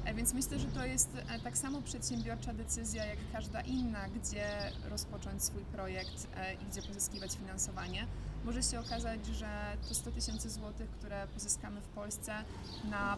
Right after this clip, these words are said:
projekt B two C, który nie po-, nie, nie, nie wymaga wysokich nakładów kapitału, e, że będzie to dużo lepszym pomysłem, bo, e,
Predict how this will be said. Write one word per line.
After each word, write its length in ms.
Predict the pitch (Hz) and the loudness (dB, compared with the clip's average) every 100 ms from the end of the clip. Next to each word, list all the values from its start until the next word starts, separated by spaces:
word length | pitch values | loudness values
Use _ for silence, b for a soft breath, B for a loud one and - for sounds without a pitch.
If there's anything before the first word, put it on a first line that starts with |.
| - | 2
projekt 280 | 214 202 | 0 0
B 180 | - - - | 0 0 2
two 60 | 226 | 10
C, 220 | - 240 233 233 - | 12 12 6 2 0
który 720 | - 208 196 190 190 185 208 | -2 0 0 2 0 0 -2
nie 80 | |
po-, 200 | 190 208 196 202 | -4 -4 -2 -2
nie, 80 | - | 0
nie, 480 | - 208 208 - 214 | 2 2 2 2 0
nie 60 | |
wymaga 520 | 220 214 208 208 202 202 | 2 2 0 0 0 2
wysokich 440 | - - - - | 4 4 2 -2
nakładów 440 | 196 196 196 202 | -4 -2 -2 -2
kapitału, 540 | - 208 208 202 208 269 B B B - | -2 -2 -2 -2 0 -2 B B B -2
e, 300 | 220 220 220 220 | 2 2 2 0
że 140 | 226 226 | 0 2
będzie 180 | 247 | 2
to 60 | - 220 | 2 0
dużo 160 | 254 | 0
lepszym 300 | 269 262 233 | 0 2 0
pomysłem, 640 | 208 196 190 - 196 190 196 196 - 190 | 0 0 6 6 6 -2 -2 -4 -4 -2
bo, 600 | 190 190 190 185 185 180 - | -2 0 0 -2 -2 -4 -4
e, 280 | 185 185 180 | -2 0 -2